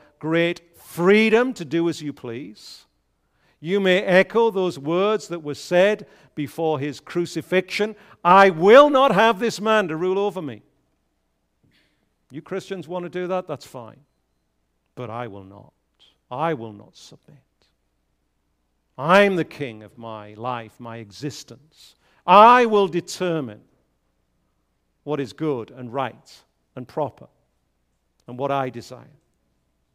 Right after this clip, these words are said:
But notice the great end, tragically the end for such.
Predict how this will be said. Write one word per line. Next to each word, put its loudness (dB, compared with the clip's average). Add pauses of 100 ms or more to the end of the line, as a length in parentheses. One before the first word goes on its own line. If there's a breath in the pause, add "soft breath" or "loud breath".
(960)
But -20
notice -14
the -18
great -16 (100)
end, -18 (280)
tragically -14
the -20
end -20
for -20
such. -20